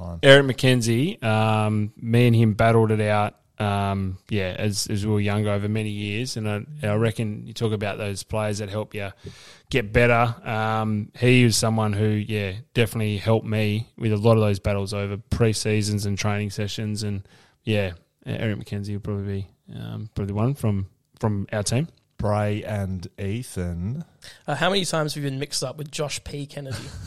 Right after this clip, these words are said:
Speaker 2: <laughs> Plenty of times. Plenty of times.
Speaker 3: People happy or disappointed?
Speaker 1: Are you Josh J Kennedy?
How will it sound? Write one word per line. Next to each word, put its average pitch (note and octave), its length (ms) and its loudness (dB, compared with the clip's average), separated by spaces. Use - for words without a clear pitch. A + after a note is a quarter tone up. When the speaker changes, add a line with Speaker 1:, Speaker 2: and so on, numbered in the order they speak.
Speaker 2:
<laughs> - 460 -20
Plenty B2 240 4
of G#2 60 2
times. G2 420 -4
Plenty A#2 260 6
of G#2 60 4
times. G2 380 0
Speaker 3:
People - 20 -2
happy F#3 440 0
or C3 300 -2
disappointed? C#3+ 560 -6
Speaker 1:
Are A#2 40 2
you D#3+ 180 2
Josh C3 320 2
J G#2+ 320 0
Kennedy? G#2+ 480 -4